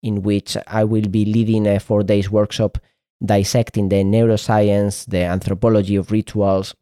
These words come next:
and, uh, the cognitive and philosophy behind the peak performance experiences.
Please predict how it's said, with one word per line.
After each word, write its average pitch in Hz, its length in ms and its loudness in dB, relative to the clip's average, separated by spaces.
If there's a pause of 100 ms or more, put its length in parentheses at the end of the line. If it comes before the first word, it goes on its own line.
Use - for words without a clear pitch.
(920)
and, 101 260 -2
uh, 87 460 0
the 95 120 -4
cognitive 107 560 -4
and 101 160 -8
philosophy 101 440 -4
behind 92 580 -4 (120)
the 87 340 -6 (120)
peak - 240 -2
performance 95 460 -2
experiences. 107 760 -4